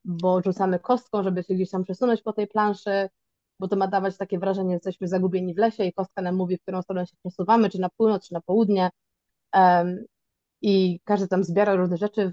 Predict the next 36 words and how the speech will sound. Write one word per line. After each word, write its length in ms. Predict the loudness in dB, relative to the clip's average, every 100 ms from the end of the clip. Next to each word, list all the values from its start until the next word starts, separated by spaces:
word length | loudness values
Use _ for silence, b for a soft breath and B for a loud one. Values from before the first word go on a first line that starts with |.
| -4
w-, 260 | -6 -6 -12 _ _
które 160 | -2 0
się 60 |
tam 220 | 2 2
znajdujemy 560 | 4 2 4 2 2 -4
w 60 | -2
lesie 320 | -4 -2 -2
i 140 | -2
musimy 340 | -6 -4 -4 0
właśnie 360 | -2 -2 -4 -4
te, 300 | 0 2 0 0
em, 460 | -2 -2 -2 -6 -6
istoty, 500 | -6 -2 0 2 0 0 _ _ b b -2
e, 260 | 2 2
z 80 | 0
tej 140 | 0 2
mitologii 380 | 4 2 2
słowiańskiej 640 | -2 -2 -2 -2 -2 -2 0
albo 260 | 0 0 -2
mieć 200 | -2 -4
gdzieś 160 | -6
tam 160 | -6 -6
po 100 | -6
swojej 320 | -4 -4 -4
stronie 680 | -2 -2 -2 -4 -8 -10 -12 _
i 140 | -8 -4
mieć 160 | -2
jakoś 220 | -2 -4 -6
przekupić, 480 | -10 -8 -8 -8 -4
albo 220 | -2 0
je 100 | -2
pokonać. 420 | -4 -4 -4 -4 _ _ _ _ _
Em, 260 | -4 -2 -4 -6
także 200 | -4 0
naprawdę 340 | 0 2 0 2
bardzo 520 | 2 2 2 0